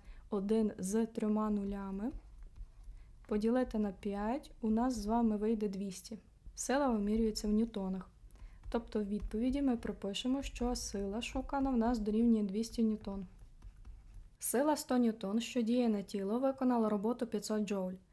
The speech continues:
На яку відстань в напрямку дії сили перемістилося тіло? В дано ми запишемо, що в нас є деяка сила сто ньютон,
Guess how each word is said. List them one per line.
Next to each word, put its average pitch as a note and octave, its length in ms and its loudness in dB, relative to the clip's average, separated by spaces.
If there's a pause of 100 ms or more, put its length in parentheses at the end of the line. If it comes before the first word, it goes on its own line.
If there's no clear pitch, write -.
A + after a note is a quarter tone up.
(360)
На G#3+ 100 4
яку A3 280 2
відстань B3+ 460 2
в A3 40 4
напрямку A3 500 2
дії G3+ 320 -2
сили B3 360 2
перемістилося A3 920 -2 (180)
тіло? G3+ 300 -2 (1080)
В G#3 60 -4
дано A3 280 2
ми C#4+ 120 4
запишемо, B3 540 0
що G#3+ 200 -4
в G#3+ 40 0
нас A#3 320 0
є A3 200 0
деяка G#3 440 -2
сила G#3+ 420 0
сто - 260 -2
ньютон, A3 520 0